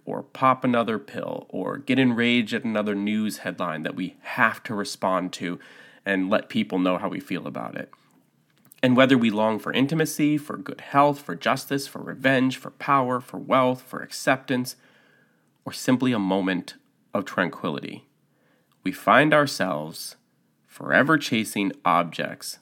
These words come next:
that are promising to meet those desires and forever failing to keep good on their word. And even worse, even worse, these pursuits point to the agonizing truth that we may not know what it is we really want.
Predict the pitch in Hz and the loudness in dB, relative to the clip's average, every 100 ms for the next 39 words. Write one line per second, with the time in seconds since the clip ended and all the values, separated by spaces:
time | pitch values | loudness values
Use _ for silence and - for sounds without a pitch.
0 | - 87 78 - - 120 123 123 127 120 | -10 -8 -8 -6 2 2 2 0 -2 -4
1 | 101 90 101 117 113 107 98 90 78 71 | -4 -4 -2 -2 -2 -4 -4 -4 -4 -4
2 | 52 - - - _ _ _ - 98 - | -6 -10 -14 -16 _ _ _ -10 -8 -2
3 | 85 98 107 104 95 85 80 80 - - | 0 0 0 -4 -2 -2 -4 -10 -14 -12
4 | - - - 71 67 - - - - - | -12 -10 -6 -6 -6 -10 -12 -10 -10 -8
5 | 76 - - - _ _ _ _ _ _ | -10 -10 -14 -20 _ _ _ _ _ _
6 | _ _ _ - 110 - 185 208 180 101 | _ _ _ -2 0 2 2 4 2 0
7 | - - - - _ _ _ _ _ - | -2 -8 -12 -14 _ _ _ _ _ 2
8 | 165 165 110 87 - 135 143 - 135 - | 4 4 2 0 2 4 4 0 -6 -2
9 | 110 - - 123 110 - 92 - 110 110 | -2 -2 -4 -4 -2 -4 -4 2 2 2
10 | 107 101 98 90 - 95 82 - - 107 | 0 -2 -2 -6 -8 -8 -8 -10 -12 -6
11 | 110 143 160 110 101 110 113 98 95 95 | 0 2 2 0 -2 -4 -2 -2 -2 -2
12 | 92 85 82 82 - 85 80 76 - - | -4 -4 -4 -6 -8 -8 -8 -8 -10 -14
13 | - _ _ _ - 104 90 80 71 69 | -16 _ _ _ -4 -2 -2 -4 -6 -10
14 | - - - | -12 -14 -20